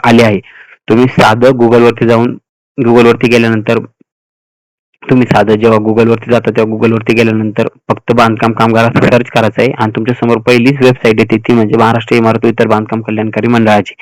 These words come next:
त्याच्यावरती आल्यानंतर तुमच्या पुढे असंही दिसेल. तर तुमच्याकडे हा जो बॉक्स आहे, कन्स्ट्रक्शन वर्कर शेवटचा बॉक्स आहे, तुम्ही बघू शकता हा जो बॉक्स आहे, कन्स्ट्रक्शन वर्कर प्रोफाइल लॉगिन, याच्यावरती क्लिक केल्यानंतर तुम्ही बघू शकता तुमच्या समोर असं येईल. तर आधार नंबर कामगाराचा टाकून घ्यायचा आहे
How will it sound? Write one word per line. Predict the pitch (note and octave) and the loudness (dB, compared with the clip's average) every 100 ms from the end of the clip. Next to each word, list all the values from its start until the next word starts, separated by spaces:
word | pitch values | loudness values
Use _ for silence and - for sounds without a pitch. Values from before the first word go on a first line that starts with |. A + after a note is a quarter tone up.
| - - - _ - | -18 -18 -20 _ -4
त्याच्यावरती | G#2+ A#2 A2+ | 0 2 2
आल्यानंतर | B2+ A#2 A2+ A2+ | 2 2 0 -2
तुमच्या | A2+ A2+ A2 | -2 -2 -2
पुढे | A#2 A#2+ | 0 0
असंही | A#2+ A#2+ A2+ | 0 0 0
दिसेल. | A2+ - G#2+ C3 _ _ - | -2 -2 -4 -6 _ _ -6
तर | G#2+ | -4
तुमच्याकडे | A2 A2+ A#2 A#2+ | -2 0 0 0
हा | A#2 A#2+ A#2+ | 2 2 2
जो | B2+ | 2
बॉक्स | B2+ B2+ | 2 2
आहे, | A#2 | 0
कन्स्ट्रक्शन | A2 B2 B2+ A#2 B2 | 0 0 0 -2 0
वर्कर | A#2+ A#2 A#2 G#2+ | 2 2 -2 -2
शेवटचा | - A2+ A2 | 0 0 2
बॉक्स | A2 G#2+ - | 0 0 -2
आहे, | G#2+ | -4
तुम्ही | A#2 A2 | -2 -2
बघू | A2 | -2
शकता | A#2 A2+ A#2+ D#3+ F#3 - | -6 -6 -6 -8 -10 -4
हा | A2 | 0
जो | A2 | 2
बॉक्स | A2 A2+ - | 0 0 -2
आहे, | C#3+ _ _ _ - | -2 _ _ _ -4
कन्स्ट्रक्शन | B2 A#2+ A#2+ G#2+ A#2+ | -2 0 -2 -2 0
वर्कर | A2+ A2+ A2+ | -2 -2 -2
प्रोफाइल | B2 A#2 A#2 | -2 0 0
लॉगिन, | A2 G#2+ G#2+ | 0 0 -2
याच्यावरती | G#2 A#2+ D#3+ | -2 -2 -2
क्लिक | D3+ C3+ | 0 0
केल्यानंतर | - A2+ A2 G#2 A2+ | 0 0 0 -2 -2
तुम्ही | A#2 A2 | -2 0
बघू | A#2+ | -2
शकता | C#3 A2 - A2 - _ _ _ _ _ - | -2 -6 -6 -12 -14 _ _ _ _ _ -6
तुमच्या | A#2 B2 | -4 0
समोर | A#2+ A#2+ | 0 2
असं | B2+ - B2 | 0 0 0
येईल. | G#2 G2+ - | 0 -2 -6
तर | G#2+ - | -6 -4
आधार | A#2 A2+ | -2 2
नंबर | A#2 A#2 A#2 | 2 2 2
कामगाराचा | A#2 A2+ A2 A2+ | 0 0 2 0
टाकून | A2 G#2+ B2 | 0 -2 -2
घ्यायचा | A#2 G#2+ - | -2 -2 -4
आहे | A2 | -6